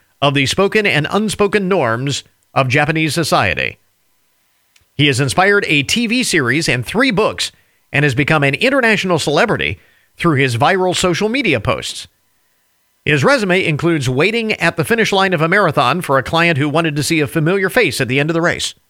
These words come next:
<laughs> That's his job. He, uh, also was hired to sit with someone while they finished their thesis because they might slack off if they were working alone. And he, uh, also took a job listening to healthcare workers describe the mental health toll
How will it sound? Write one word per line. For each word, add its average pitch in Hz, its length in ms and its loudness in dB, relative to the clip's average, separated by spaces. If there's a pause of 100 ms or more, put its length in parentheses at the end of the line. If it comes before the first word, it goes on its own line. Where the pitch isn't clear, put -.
(460)
<laughs> - 80 -8 (1300)
That's 285 240 -2
his 233 160 2
job. 254 240 -2 (480)
He, 165 260 2
uh, 123 240 2 (360)
also 175 240 2
was 147 100 0
hired 190 320 0
to 143 140 -2
sit 170 260 -2
with 165 140 -2
someone 180 400 2
while 143 160 2
they 127 160 0
finished 165 360 -2
their 135 200 0
thesis 180 560 -4
because 139 560 -2 (400)
they 139 100 2
might 139 240 0
slack 170 380 0
off 151 320 0
if 127 120 -2
they 139 120 2
were 135 140 -2
working 135 340 -2
alone. 147 420 0 (1000)
And 160 260 2
he, 165 280 0
uh, 156 200 2
also 247 300 0
took 214 180 -2
a 196 60 2
job 185 280 2
listening 214 500 -2
to 190 160 0
healthcare 196 480 0
workers 156 380 0
describe 180 440 0
the 165 80 0
mental 220 400 0
health 254 320 -2
toll 143 460 0